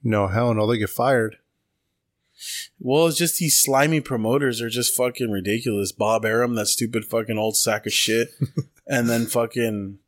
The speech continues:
Speaker 2: even Oscar De La Hoya sometimes, dude.
Speaker 1: Oh, he's so
Speaker 2: Like, that
Speaker 1: annoying,
Speaker 2: shit,
Speaker 1: dude.
Speaker 2: like, like, all that shit he was talking, then he doesn't show up to Ryan Garcia's press conference.
Speaker 1: He tries, "Oh, there are threats on my life."
Speaker 2: Bullshit.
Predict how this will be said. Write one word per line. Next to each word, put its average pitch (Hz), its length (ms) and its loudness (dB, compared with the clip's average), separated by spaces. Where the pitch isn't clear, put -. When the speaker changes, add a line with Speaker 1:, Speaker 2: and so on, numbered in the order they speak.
Speaker 2:
even 175 240 2
Oscar 160 320 0
De 151 80 2
La 120 140 0
Hoya 131 400 0
sometimes, 104 560 -4
dude. 120 260 -2
Speaker 1:
Oh, 113 60 0
he's 101 180 2
so 117 220 0
Speaker 2:
Like, 151 240 0
that 156 100 4
Speaker 1:
annoying, - 140 0
Speaker 2:
shit, 175 180 2
Speaker 1:
dude. 180 80 -2
Speaker 2:
like, 156 180 2
like, 139 280 2
all 156 220 6
that 165 180 4
shit 160 180 0
he 175 120 0
was 170 140 0
talking, 160 340 2
then 135 100 0
he 143 100 4
doesn't 139 260 0
show 143 180 2
up 131 80 -2
to 131 120 -2
Ryan 127 220 4
Garcia's 120 400 0
press 120 260 -2
conference. 151 460 -2
Speaker 1:
He 117 80 0
tries, 117 420 0
"Oh, 117 140 2
there 107 140 -2
are 104 100 2
threats - 340 -2
on 107 60 0
my 101 160 2
life." 104 380 0
Speaker 2:
Bullshit. 120 960 2